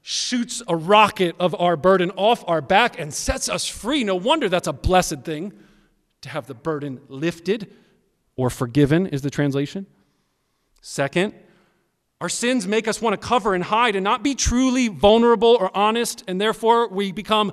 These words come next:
superficial, shallow people, and the world perpetuates in this dehumanizing behavior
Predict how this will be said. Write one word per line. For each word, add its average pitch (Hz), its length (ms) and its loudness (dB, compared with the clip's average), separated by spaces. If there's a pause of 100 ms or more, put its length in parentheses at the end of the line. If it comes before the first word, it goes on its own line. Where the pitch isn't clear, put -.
(140)
superficial, 214 920 -2 (120)
shallow 254 480 6
people, 190 500 6 (180)
and 175 120 0
the 170 60 4
world 202 420 10
perpetuates 208 720 0
in 180 240 0
this 170 260 -2 (540)
dehumanizing 175 920 -4 (240)
behavior 175 560 0